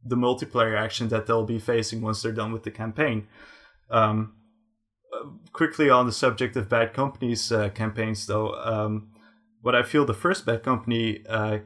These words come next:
campaign did right in this regard is it gave you a lot of control over different types of vehicles and, um, you know, other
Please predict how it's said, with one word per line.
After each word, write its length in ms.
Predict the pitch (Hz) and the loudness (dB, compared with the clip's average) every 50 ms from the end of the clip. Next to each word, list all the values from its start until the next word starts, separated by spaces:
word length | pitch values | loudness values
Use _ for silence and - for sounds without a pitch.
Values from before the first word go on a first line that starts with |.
| - - _ _ _ _ - | -10 -20 _ _ _ _ -8
campaign 520 | - 120 117 107 - 117 117 117 107 101 - | -4 -2 -2 0 0 0 2 2 0 -2 -2
did 280 | - 120 113 107 110 120 | -2 0 0 0 4 8
right 260 | 131 143 143 135 123 | 10 10 10 8 6
in 120 | 110 107 | 2 0
this 180 | 107 107 - - | 0 0 0 -2
regard 360 | 113 104 110 110 107 104 107 | -4 -2 0 0 0 0 -2
is 340 | 104 101 104 101 - - - - | -2 -4 -4 -4 -6 -10 -10 -8
it 180 | 123 110 110 107 | -10 -8 -6 -2
gave 220 | 123 123 127 - | -2 -2 0 0
you 140 | 127 120 117 | 2 2 2
a 60 | 113 | 4
lot 240 | 117 117 123 123 123 | 8 8 8 8 8
of 100 | 113 - | 4 -2
control 380 | - 123 101 - 131 120 113 | -4 -6 -4 -2 0 2 4
over 420 | 113 113 110 98 107 104 104 101 - - - - _ _ | 4 2 2 0 -2 -4 -4 -6 -8 -18 -20 -20 _ _
different 280 | - 113 - 127 110 117 | -10 -6 -4 -2 -2 0
types 240 | 107 110 - - | 0 0 0 -2
of 80 | 107 101 | -4 2
vehicles 640 | - 156 160 160 151 156 147 143 143 139 - - - - | 4 6 6 6 6 4 0 0 0 0 -2 -6 -8 -4
and, 280 | 117 107 107 107 107 - - _ _ _ - - - - - - - | -2 0 0 -2 -4 -6 -12 _ _ _ -14 -10 -10 -10 -6 -2 4
um, 400 | 110 107 104 104 104 104 107 - - _ _ _ _ _ _ _ _ _ _ _ _ _ _ - - | 6 6 6 6 4 2 0 -2 -8 _ _ _ _ _ _ _ _ _ _ _ _ _ _ -14 -6
you 80 | - 135 | 0 2
know, 120 | 123 113 | 4 6
other 440 | 107 104 131 131 131 120 113 - - | 6 6 6 6 6 4 4 2 0